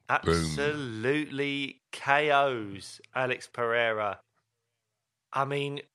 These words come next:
Speaker 2: I don't think many people saw it going down the way it did. I think there were people,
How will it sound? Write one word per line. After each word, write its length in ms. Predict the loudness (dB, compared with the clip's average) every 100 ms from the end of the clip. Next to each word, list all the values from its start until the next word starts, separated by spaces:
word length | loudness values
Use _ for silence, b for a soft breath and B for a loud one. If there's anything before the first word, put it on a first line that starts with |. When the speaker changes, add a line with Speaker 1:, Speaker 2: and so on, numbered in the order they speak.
| _ _ _ _ _ _ _ -16 B B B B 0
Speaker 2:
I 140 | 2
don't 320 | 6 4 4
think 240 | 0 -2 0
many 340 | 0 0 -2
people 360 | -4 -6 -4 -4
saw 320 | -2 2 2
it 140 | 2
going 220 | 2 2 2
down 280 | 2 2
the 80 | -2
way 300 | 2 2 4
it 180 | -2 -2
did. 200 | 0 2
I 60 | 2
think 220 | 0 -2
there 100 | 0
were 280 | 4 4 4
people, 540 | -2 -4 -4 -6 -4